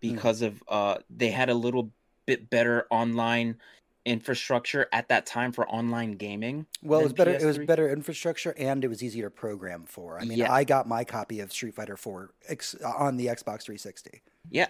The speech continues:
Speaker 2: me as well. I actually, that was my first purchase.
Speaker 1: Mm-hmm.
Speaker 2: But other, other than that anomaly, the, the preferred console that most, that most tournaments used were PlayStations.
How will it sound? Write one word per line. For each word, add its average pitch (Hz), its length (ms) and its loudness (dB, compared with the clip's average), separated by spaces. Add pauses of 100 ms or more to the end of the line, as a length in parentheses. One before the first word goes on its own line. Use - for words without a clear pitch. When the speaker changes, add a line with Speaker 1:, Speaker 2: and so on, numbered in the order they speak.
Speaker 2:
me 120 240 2
as 127 140 -2
well. 117 300 0
I 117 140 6
actually, 123 380 2
that 117 140 2
was 123 140 -6
my 110 140 -2
first 107 260 -4
purchase. - 400 -12 (120)
Speaker 1:
Mm-hmm. 101 100 -16 (320)
Speaker 2:
But 147 260 2
other, 185 320 6 (100)
other 185 340 8
than 151 340 2
that 139 380 2
anomaly, 123 600 -4 (840)
the, 156 420 0
the 151 160 0
preferred 208 800 2 (840)
console 156 680 0
that 123 260 4
most, 131 540 -2 (420)
that 117 220 2
most 143 180 0
tournaments 147 540 -4
used 156 500 -4
were 127 380 2
PlayStations. 110 920 -4